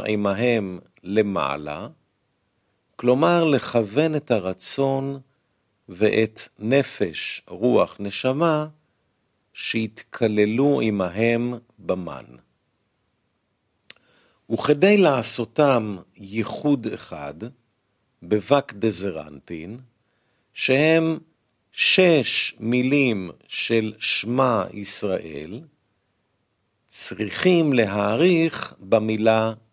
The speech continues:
אחד, שצריכים להמשיך החוכמה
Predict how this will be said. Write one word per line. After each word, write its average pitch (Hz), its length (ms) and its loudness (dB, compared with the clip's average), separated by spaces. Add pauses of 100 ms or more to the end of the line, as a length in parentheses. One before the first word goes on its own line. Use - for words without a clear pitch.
(320)
אחד, 107 460 -4 (1300)
שצריכים 160 920 2
להמשיך 143 800 2
החוכמה 117 840 0